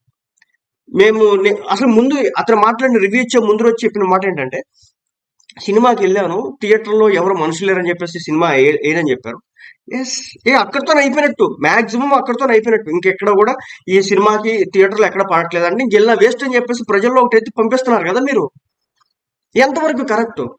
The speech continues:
అదేమంటే, "సోహెల్ నా గురించి ఇలా మాట్లాడాడు, సోహెల్ ఇలా మాట్లాడాడు, అలా మాట్లాడాడు."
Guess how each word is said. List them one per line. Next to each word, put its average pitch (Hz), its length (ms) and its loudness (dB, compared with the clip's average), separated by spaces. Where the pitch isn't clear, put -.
అదేమంటే, 226 640 2
"సోహెల్ 214 280 2
నా 208 80 2
గురించి 196 340 0
ఇలా 190 100 2
మాట్లాడాడు, 190 600 0
సోహెల్ 196 360 2
ఇలా 190 100 4
మాట్లాడాడు, 180 600 -2
అలా 151 160 0
మాట్లాడాడు." 233 640 0